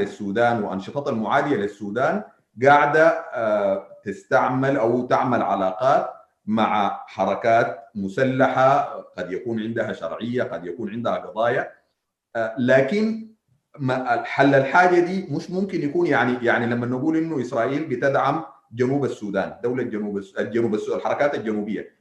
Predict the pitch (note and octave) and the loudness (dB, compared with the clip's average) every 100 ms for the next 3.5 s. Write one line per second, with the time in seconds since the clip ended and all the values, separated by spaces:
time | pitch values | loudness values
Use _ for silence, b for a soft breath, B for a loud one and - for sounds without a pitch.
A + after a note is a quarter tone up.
0 | _ C3+ E3 A3+ A3 E3 C#3+ C#3+ F#3+ E3 | _ 2 4 6 6 4 2 2 2 2
1 | D3 B2+ A2 - B2+ D3 F3+ F3 D3 D#3 | 0 -2 -4 -6 -2 2 2 2 0 2
2 | D#3 D#3 E3+ - - - - A#2 G#2+ C#3 | 2 4 2 0 -8 -20 -8 -4 -2 0
3 | D#3 - D#3 - | 0 0 -2 -2